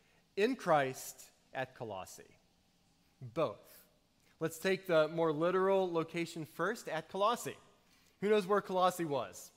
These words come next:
Who's, who, who's visited Colossae? Could put it that way. Nobody has because it's been destroyed. It was actually destroyed a long, wait, okay. Well, there's not a McDonald's there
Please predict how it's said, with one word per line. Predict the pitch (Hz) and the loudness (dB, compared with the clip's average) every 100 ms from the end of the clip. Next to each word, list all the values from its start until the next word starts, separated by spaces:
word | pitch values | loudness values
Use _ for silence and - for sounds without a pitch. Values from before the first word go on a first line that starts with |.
| _ | _
Who's, | 277 277 | -6 -6
who, | 170 208 339 | -6 -6 -4
who's | 233 220 | -4 0
visited | 190 226 214 143 | 2 2 0 -2
Colossae? | - 127 98 - 90 - _ _ _ | -6 -8 -8 -12 -20 -20 _ _ _
Could | 143 | -12
put | 151 | -6
it | 139 | -6
that | 131 131 117 | -4 -4 -4
way. | 95 73 _ _ _ _ _ _ _ _ - | -10 -12 _ _ _ _ _ _ _ _ -4
Nobody | 180 208 | 2 4
has | 202 185 170 | 4 2 2
because | 165 160 160 143 | -2 0 0 0
it's | 135 | -4
been | 156 | -4
destroyed. | 135 - 151 117 80 - _ | -4 -6 -4 -4 -6 -20 _
It | - | -10
was | 135 | 0
actually | 151 151 | 0 0
destroyed | 147 - 156 139 | -8 -6 -4 -2
a | |
long, | 135 143 139 - - | 0 -2 -4 -14 -8
wait, | 175 135 - - | -4 -4 -6 -12
okay. | 156 143 101 - _ _ _ _ _ _ _ _ _ _ _ _ _ _ _ _ _ _ _ _ _ _ _ _ _ _ - | -8 -6 -6 -10 _ _ _ _ _ _ _ _ _ _ _ _ _ _ _ _ _ _ _ _ _ _ _ _ _ _ -12
Well, | 165 | -6
there's | 160 190 | -2 0
not | 202 | 0
a | |
McDonald's | 190 180 196 175 131 | 0 0 0 0 -2
there | 113 87 | -8 -12